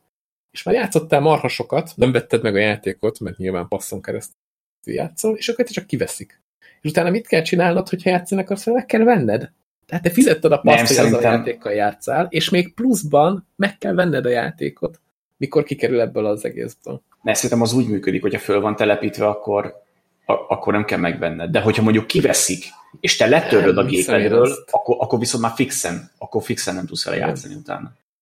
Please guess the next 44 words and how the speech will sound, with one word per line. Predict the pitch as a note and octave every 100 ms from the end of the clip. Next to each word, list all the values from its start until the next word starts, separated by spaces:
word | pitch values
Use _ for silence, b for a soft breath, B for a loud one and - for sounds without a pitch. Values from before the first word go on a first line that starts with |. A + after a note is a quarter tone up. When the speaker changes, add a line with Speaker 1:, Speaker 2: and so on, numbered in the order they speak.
| _
Speaker 2:
Tehát | A2 G#2+
ez |
kicsit | - C#3+
Speaker 1:
Nem, | B2+
Speaker 2:
szerintem | B2+ A#2+
Speaker 1:
hát | C3
Speaker 2:
úgy | C3+
Speaker 1:
ez, | A#2+
Speaker 2:
működik, | G#2+ -
Speaker 1:
ez | G#2+
Speaker 2:
mint |
a | G2+ G#2+ G#2+ G2
P |
S | -
Plus, | F#2+ - -
vagy | F#2
a, | F2+
Speaker 1:
Aha. | C3+ - -
Speaker 2:
vagy | -
az | - E2
ilyesmi. | - - - - _ _ _ B B
Speaker 1:
De | D3
a |
P | F3+
S | F3
Plus-os | - F3 F3+ F3+
játékot | F#3+ F#3+ F3+
bármikor | F#3+ E3+ C#3+ C3
fel | - B2
tudod | B2 -
telepíteni, | C3+ C3+ B2+ -
amit | B2 A#2+
te | B2
ingyen | C#3+ C3+
Speaker 2:
Ja, | B2+
mondjuk, | A2 G#2+ - A2+
Speaker 1:
megkaptál. | A2+ G#2+ G2+ - _
Speaker 2:
amíg, | _ _ - _
igen, | A2 G2 F#2+
amíg | G2+
Speaker 1:
Igen. | G2
Speaker 2:
van | G2
előfizetésed. | G2 F2 F2 F2+ E2+ F2 - F#2 F2 _ -
Igen. | G#2 F2+ G#2+